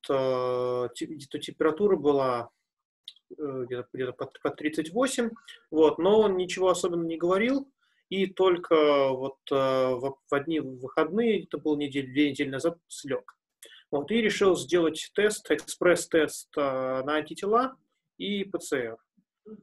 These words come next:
В общем, экспресс-тест у него ничего не показал, вот, но при этом П Ц Р, э, ну, в ча-, в частном центре пока-, показал положительный, и в итоге его отправили, а, на,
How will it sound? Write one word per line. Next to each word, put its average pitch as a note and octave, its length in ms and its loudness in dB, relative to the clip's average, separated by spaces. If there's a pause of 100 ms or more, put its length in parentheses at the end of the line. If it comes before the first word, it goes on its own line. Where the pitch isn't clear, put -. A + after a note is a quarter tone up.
(180)
В D#3 40 -4
общем, C3+ 760 -6
экспресс-тест G3+ 720 0
у F#3 40 -2
него F3+ 240 2
ничего F3 240 0
не F3+ 100 -2
показал, B3 580 2 (880)
вот, D3+ 300 2
но F#3 200 -2
при E3 200 2
этом F3 400 0
П D3+ 100 -6
Ц - 240 0
Р, F3 380 2
э, C#3 540 0
ну, C3+ 140 -8
в - 120 -20
ча-, D3+ 260 -6
в C#3+ 60 -18
частном C3+ 340 -8
центре F3+ 320 -8
пока-, C#3+ 480 -8
показал D#3 360 -2
положительный, E3 680 -2
и C#3+ 120 -4
в C#3+ 80 -2
итоге D3+ 280 -4
его C#3 120 -2
отправили, C3 720 -4 (480)
а, A#2+ 500 -6
на, C3 400 -4